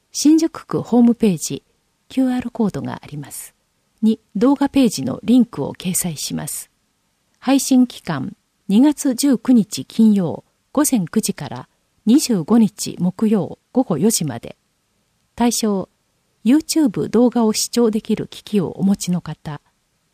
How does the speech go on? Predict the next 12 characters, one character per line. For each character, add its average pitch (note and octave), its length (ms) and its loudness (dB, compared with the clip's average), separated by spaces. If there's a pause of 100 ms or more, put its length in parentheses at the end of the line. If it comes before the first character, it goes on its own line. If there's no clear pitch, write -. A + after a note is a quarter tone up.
(140)
内 A#3 240 2
容、 G#3 300 0 (540)
乳 D4 260 6
幼 C#4+ 200 4
児 C4+ 160 2
向 B3 120 6
け A#3+ 140 0
の A3 220 0
音 A#3 200 4
楽 - 280 -2
公 G3 220 0
演。 - 300 -8